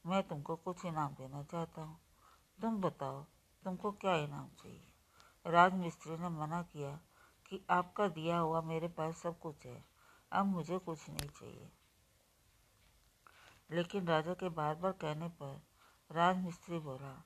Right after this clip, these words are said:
"महाराज, आप मुझे जो भी देना चाहते हैं, मुझे इस थैले में ऐसी वस्तु दो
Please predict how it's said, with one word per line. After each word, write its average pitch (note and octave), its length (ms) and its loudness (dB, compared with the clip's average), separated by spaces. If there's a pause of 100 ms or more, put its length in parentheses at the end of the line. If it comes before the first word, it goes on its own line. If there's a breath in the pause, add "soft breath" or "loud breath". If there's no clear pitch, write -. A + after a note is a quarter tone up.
(440 loud breath)
"महाराज, D3+ 400 4 (680)
आप F3 200 8
मुझे E3 380 -4
जो F3+ 240 -2
भी G3+ 120 -4
देना D#3+ 280 -2
चाहते D3 420 -8
हैं, C#3+ 260 -12 (440 soft breath)
मुझे E3+ 220 0
इस F#3+ 240 -6 (120)
थैले D#3 240 2
में D3 260 -4 (200)
ऐसी F3 300 -2
वस्तु E3 320 -2
दो D3 300 -12